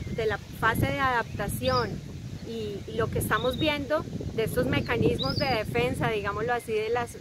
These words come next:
de, de los animales, pues vamos a ir en contra de la naturaleza. Y ahí es donde las cosas ya no empiezan a funcionar tan bien.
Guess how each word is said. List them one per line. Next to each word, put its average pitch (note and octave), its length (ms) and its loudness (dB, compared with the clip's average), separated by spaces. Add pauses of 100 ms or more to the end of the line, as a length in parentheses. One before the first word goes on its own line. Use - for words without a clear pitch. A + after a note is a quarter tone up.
de, G4 260 -6 (140)
de G4 380 -2
los E4 160 -4
animales, C#4 560 0 (440)
pues A#3+ 160 4
vamos A#3+ 260 4
a C4+ 120 6
ir A#3 100 4
en A#3+ 140 6
contra B3 480 6
de A3+ 160 2
la G#3 120 -2
naturaleza. - 600 -2 (180)
Y A3+ 80 0
ahí G#3 180 2
es A3 120 2
donde B3 220 -2
las G#3+ 180 -2
cosas G3 360 -6
ya A3 140 -2
no A3 80 -4
empiezan G#3+ 400 -6
a G#3+ 60 -8
funcionar G3+ 460 -10
tan F#3 240 -12
bien. - 120 -16